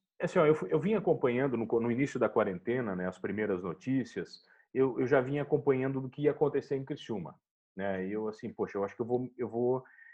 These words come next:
eu vou tentar, é, é, prever algumas coisas. Eu vinha conversando com a esposa que isso ia acontecer, né? E aqui na minha casa, na minha família, nos meus grupos, todo mundo dizia que não.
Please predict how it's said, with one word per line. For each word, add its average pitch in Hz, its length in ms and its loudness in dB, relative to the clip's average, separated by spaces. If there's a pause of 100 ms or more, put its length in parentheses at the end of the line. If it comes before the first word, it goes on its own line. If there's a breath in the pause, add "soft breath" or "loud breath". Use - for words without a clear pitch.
(120)
eu 104 60 -10
vou 123 120 -2
tentar, 123 760 0
é, 127 600 0
é, 117 80 2
prever 131 460 4
algumas 131 400 2
coisas. 80 460 0
Eu 87 100 -4
vinha 113 180 -6
conversando 98 440 -4
com 101 80 -2
a 92 40 2
esposa 113 400 0
que 139 240 -4
isso 165 200 0
ia 131 60 8
acontecer, 113 640 -4 (320)
né? 107 220 2
E 107 100 4
aqui 117 300 0
na 98 140 -2
minha 113 180 0
casa, 120 460 6
na 82 100 -6
minha 98 200 -4
família, 107 540 2
nos 95 180 -6
meus 101 220 -2
grupos, 143 500 0
todo 170 280 6
mundo 151 280 0
dizia 135 320 -6
que 147 140 -4
não. 85 180 -4